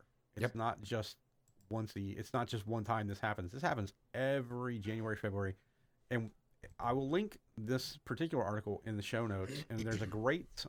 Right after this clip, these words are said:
Speaker 1: uh, chart in this article that shows all of the brands this year that have had a price increase. And it's significant. And that's not to say, "Oh, your cigars are gonna get more expensive." Yeah, they are. But like I said, these increases are very, very minimal.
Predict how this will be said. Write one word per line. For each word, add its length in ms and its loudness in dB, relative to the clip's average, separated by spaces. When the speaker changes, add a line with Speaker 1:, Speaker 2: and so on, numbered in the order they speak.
Speaker 1:
uh, 200 0
chart 460 -2
in 80 -2
this 120 -2
article 380 2
that 300 6
shows 600 2
all 200 0
of 120 -2
the 100 2
brands 560 -2
this 220 -2
year 180 0
that 160 -2
have 240 4
had 160 0
a 80 0
price 300 -6
increase. 340 -12
And 140 -2
it's 140 -6
significant. 440 -4
And 80 0
that's 140 2
not 160 2
to 60 -14
say, 140 6
"Oh, 120 6
your 100 2
cigars 260 0
are 40 0
gonna 120 0
get 80 -4
more 120 2
expensive." 480 -2
Yeah, 160 2
they 140 0
are. 260 2
But 160 -4
like 100 0
I 60 2
said, 200 -2
these 160 2
increases 600 -2
are 420 0
very, 440 2
very 260 2
minimal. 800 -2